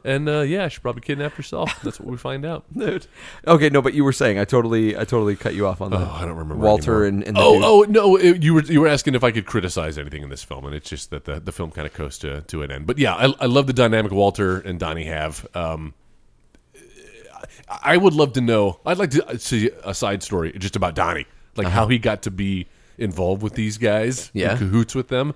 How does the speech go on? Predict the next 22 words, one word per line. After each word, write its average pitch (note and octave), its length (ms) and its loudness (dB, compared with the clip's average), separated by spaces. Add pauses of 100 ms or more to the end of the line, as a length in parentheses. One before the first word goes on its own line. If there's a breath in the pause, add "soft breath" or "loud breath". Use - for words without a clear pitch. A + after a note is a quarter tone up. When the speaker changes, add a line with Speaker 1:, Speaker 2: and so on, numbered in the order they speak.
(240 soft breath)
Speaker 1:
why G2+ 220 0
he A#2+ 160 0
puts - 300 -4
up G#2 180 0
with C3 200 -4
their, B2+ 340 -2
uh, B2+ 240 -6 (180 soft breath)
I D3 120 -4
like D#3+ 160 -2
to E3 60 -2
think D3+ 200 -2
that B2+ 140 -2 (560 loud breath)
Speaker 2:
I D#3 40 4
Speaker 1:
he, D3+ 60 4
Speaker 2:
just B2+ 120 -4 (120)
Speaker 1:
he E3 140 0
has D#3+ 200 -2
a C#3 60 0
job G#2 400 -2
where A2 80 -2
he's, A2 180 -4
like, G2+ 160 -2